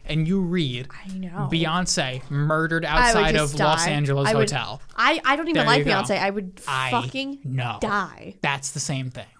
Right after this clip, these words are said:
Speaker 2: I know. No,
Speaker 1: That's
Speaker 2: I
Speaker 1: how
Speaker 2: can't.
Speaker 1: people
Speaker 2: What year
Speaker 1: reacted.
Speaker 2: was that, by the way?
Speaker 1: Nineteen eighty.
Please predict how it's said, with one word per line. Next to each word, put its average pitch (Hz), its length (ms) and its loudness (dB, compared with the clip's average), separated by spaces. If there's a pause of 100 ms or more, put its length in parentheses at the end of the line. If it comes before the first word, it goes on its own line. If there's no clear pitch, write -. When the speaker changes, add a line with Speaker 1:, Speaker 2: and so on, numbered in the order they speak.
(720)
Speaker 2:
I 220 120 -2
know. 185 400 2
No, 147 60 -8
Speaker 1:
That's 202 280 4
Speaker 2:
I - 20 2
Speaker 1:
how 202 80 4
Speaker 2:
can't. 160 80 -2
Speaker 1:
people 185 220 2
Speaker 2:
What 175 80 2
year 170 80 4 (200)
Speaker 1:
reacted. - 100 4
Speaker 2:
was 330 140 2
that, 180 200 0
by 180 140 -2
the 180 100 -4
way? 180 300 -2 (120)
Speaker 1:
Nineteen 165 340 0
eighty. 139 340 0